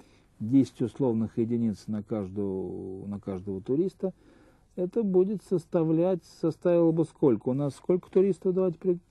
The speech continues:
приглянем, сто сорок. Должно получиться было бы тысяча четыреста. Вот действительно, тысяча четыреста — это семьсот сорок плюс шестьсот шестьдесят. Всё укладывается, как говорится, вместе.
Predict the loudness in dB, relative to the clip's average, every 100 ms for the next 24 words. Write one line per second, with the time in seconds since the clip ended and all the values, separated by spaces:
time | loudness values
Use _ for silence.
0 | -4 -2 0 -2 -2 -6 -4 -4 0 0
1 | 0 -4 _ _ _ _ -2 0 0 0
2 | 2 2 2 -4 -2 0 4 4 4 0
3 | -2 -8 _ _ 0 0 -2 -6 -4 0
4 | 0 -2 -6 -10 -10 _ _ _ -8 -4
5 | -2 -2 -2 -4 -2 -2 -2 -4 -8 _
6 | _ _ _ _ _ _ 2 2 0 -2
7 | 0 0 0 0 0 2 2 0 -2 -4
8 | -2 -2 -4 0 0 0 -2 -2 0 -2
9 | -4 -6 -4 -4 -4 -6 -6 -8 -10 -12
10 | -12 _ _ _ _ _ _ -4 -2 -2
11 | -8 -8 -2 -2 -2 -6 -8 -12 -10 -8
12 | -8 -10 -12 -12 -10 -12 -14 -20